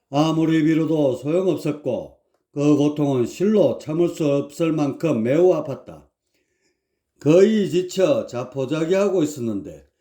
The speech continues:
갑자기 웬 사나이가 무사들 사이에서 불쑥 나타나더니 "이 사람은 나의 주인인데 어찌 이렇게 못살게 군단 말인가?" 하고 크게 꾸짖으며 재빨리 포성을 풀고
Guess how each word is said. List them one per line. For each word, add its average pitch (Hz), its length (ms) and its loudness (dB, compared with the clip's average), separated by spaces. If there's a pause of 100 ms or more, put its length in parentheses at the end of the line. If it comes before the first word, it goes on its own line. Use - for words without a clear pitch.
(300)
갑자기 185 460 2
웬 165 220 2
사나이가 160 600 0
무사들 151 500 -2
사이에서 135 580 -4
불쑥 117 380 -2
나타나더니 123 760 -2 (1120)
"이 143 180 6
사람은 170 520 2
나의 175 360 2
주인인데 143 720 -4
어찌 196 240 -8
이렇게 185 500 2
못살게 175 540 2
군단 165 320 2
말인가?" 135 560 -2 (500)
하고 139 340 -2
크게 202 380 4
꾸짖으며 170 880 2 (380)
재빨리 139 720 0
포성을 151 480 0
풀고 147 580 2